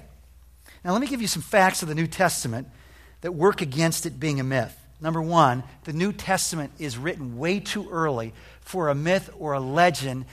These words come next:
to carry the day. There's eyewitnesses still living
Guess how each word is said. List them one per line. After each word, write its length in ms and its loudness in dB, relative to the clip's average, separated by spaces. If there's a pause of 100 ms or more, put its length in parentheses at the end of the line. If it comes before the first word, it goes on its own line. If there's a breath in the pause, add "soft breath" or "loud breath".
(140)
to 80 -8
carry 380 0
the 100 -4
day. 400 2 (220 loud breath)
There's 220 -2 (100)
eyewitnesses 720 2
still 400 0
living 400 4